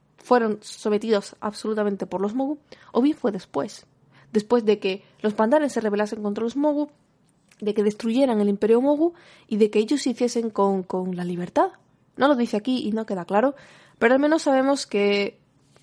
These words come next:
llevan luchando los Pandaren desde hace mucho tiempo y Xuen lleva ayudándolos también mucho, mucho.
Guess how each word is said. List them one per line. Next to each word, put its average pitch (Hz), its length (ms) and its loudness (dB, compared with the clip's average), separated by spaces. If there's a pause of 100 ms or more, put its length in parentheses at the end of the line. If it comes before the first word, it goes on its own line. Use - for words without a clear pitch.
llevan 262 320 4
luchando 233 320 0
los 220 100 0
Pandaren 208 280 0
desde 196 200 -2
hace 220 80 -2
mucho 262 220 -6
tiempo 262 440 0 (200)
y 220 80 -4
Xuen 226 360 2
lleva 208 160 2
ayudándolos 196 500 0
también 190 340 -6 (340)
mucho, - 300 -10
mucho. - 200 -20